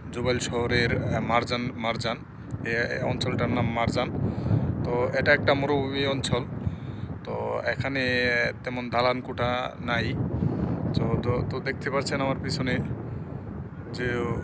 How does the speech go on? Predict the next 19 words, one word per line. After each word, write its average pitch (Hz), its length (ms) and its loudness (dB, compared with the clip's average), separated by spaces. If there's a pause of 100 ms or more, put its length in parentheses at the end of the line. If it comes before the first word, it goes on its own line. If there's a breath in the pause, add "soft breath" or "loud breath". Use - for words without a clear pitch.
(580)
ঘরের 135 300 0
মতো 147 220 0
দেখা 139 240 0
যাচ্ছে, 135 360 0
সেটি 131 320 -2
হচ্ছে 131 240 -2
গিয়ে 135 120 2
একটা 127 200 2
ক্যাম্প। 123 380 2 (500 loud breath)
সেটি 135 300 2
হচ্ছে - 200 4
গিয়ে 143 120 4
Hyundai, 131 560 2
আহ, 120 640 0
ক্যাম্প, 123 280 2
আহ, 123 320 2
Hyundai 131 240 4
কোম্পানির 135 420 4
ক্যাম্প। 127 240 4